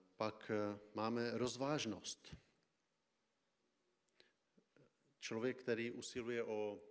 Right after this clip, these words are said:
eh, o tu službu staršího, by měl být rozvážný.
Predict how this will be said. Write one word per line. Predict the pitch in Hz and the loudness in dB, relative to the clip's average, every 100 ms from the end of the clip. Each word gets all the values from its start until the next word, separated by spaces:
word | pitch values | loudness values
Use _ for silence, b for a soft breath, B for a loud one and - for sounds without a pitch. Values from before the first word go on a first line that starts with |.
| - 117 | -20 -16
eh, | 98 95 92 - _ _ _ _ _ - | -14 -12 -14 -18 _ _ _ _ _ -18
o | 117 | -14
tu | 117 | -10
službu | - 123 113 104 | -6 -4 -4 -6
staršího, | - - 101 - 123 117 | -6 -6 -6 -6 -4 -4
by | 113 | -4
měl | 110 107 | -2 -4
být | 101 92 | -4 -6
rozvážný. | 101 95 104 104 101 117 127 | -8 -4 0 0 0 -2 -4